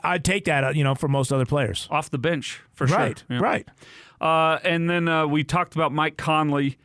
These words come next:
Speaker 2: and he was maybe the series M V P. Uh, this game left a little wanting because he left early with the hamstring tightness, or soreness was the exact words.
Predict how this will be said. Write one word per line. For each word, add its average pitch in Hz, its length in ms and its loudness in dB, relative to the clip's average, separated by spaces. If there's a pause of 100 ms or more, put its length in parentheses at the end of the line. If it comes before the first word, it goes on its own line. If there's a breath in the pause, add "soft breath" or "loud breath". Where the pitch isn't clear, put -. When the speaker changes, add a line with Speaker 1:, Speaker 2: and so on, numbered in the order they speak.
(260 soft breath)
Speaker 2:
and 127 300 0
he 131 200 0
was 127 500 0
maybe 170 760 0
the 170 140 -2
series 202 440 2
M 202 160 0
V 185 200 0
P. 220 420 -2 (760)
Uh, 131 520 2
this 139 280 -2
game 170 520 0
left 160 260 -2
a 160 60 0
little 160 240 2
wanting 160 400 0
because 156 300 -2
he 147 100 0
left 139 360 0
early 143 380 0
with 135 260 -4
the 135 160 0
hamstring 143 460 -2
tightness, 165 460 -4
or 170 100 2
soreness 156 520 0
was 123 220 -2
the 117 280 -2 (320 soft breath)
exact 131 460 -2
words. 123 440 -2